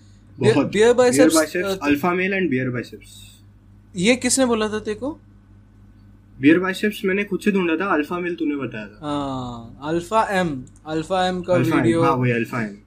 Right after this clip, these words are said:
Speaker 2: अल्फा एम के वीडियोज़ बहुत देखता था मैं। उसका वीडियोज़ मैंने बहुत देखे, मैं खुद से बहुत देखे थे। श्वेताब का कैसे था? <clears throat> I had discovered him, I showed it to you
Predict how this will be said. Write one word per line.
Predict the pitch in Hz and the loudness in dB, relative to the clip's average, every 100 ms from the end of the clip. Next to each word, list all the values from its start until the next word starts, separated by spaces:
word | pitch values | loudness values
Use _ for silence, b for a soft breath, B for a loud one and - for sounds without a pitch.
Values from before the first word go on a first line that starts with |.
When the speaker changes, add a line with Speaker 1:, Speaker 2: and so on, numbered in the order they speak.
| - | -12
Speaker 2:
अल्फा | 147 151 151 180 175 170 | -6 -6 -2 -2 0 -2
एम | 170 165 | -4 -4
के | 170 | -4
वीडियोज़ | 165 156 160 147 | -2 -2 -4 -2
बहुत | 160 156 | -4 -4
देखता | 147 156 160 156 | -6 -8 -6 -6
था | 156 | -6
मैं। | 147 175 185 - | -6 -8 -12 -12
उसका | 156 - 233 | -10 -6 0
वीडियोज़ | 247 202 185 196 240 240 | 0 0 -4 -2 -2 -2
मैंने | 240 247 | -4 -6
बहुत | 160 156 165 151 | -6 -4 -4 -4
देखे, | 135 127 | -8 -10
मैं | 139 156 | -12 -12
खुद | 170 175 | -10 -8
से | - 180 | -4 -4
बहुत | 143 139 | -2 -4
देखे | 123 123 120 | -6 -12 -12
थे। | 113 110 | -14 -8
श्वेताब | - 160 190 202 | -4 -4 -4 -6
का | 240 | -6
कैसे | 208 185 | -6 -4
था? | 185 208 - B B B - - | -2 -4 -6 B B B -14 -2
<clears throat> | |
I | 226 240 175 180 | 0 0 0 0
had | 185 | 0
discovered | 160 - 202 220 214 | -2 -4 -2 0 0
him, | 247 - - b b - | -2 -4 -14 b b -6
I | 160 | -4
showed | 160 165 165 | -2 -2 -2
it | 180 190 | -2 0
to | 190 | 0
you | 180 202 | 0 -2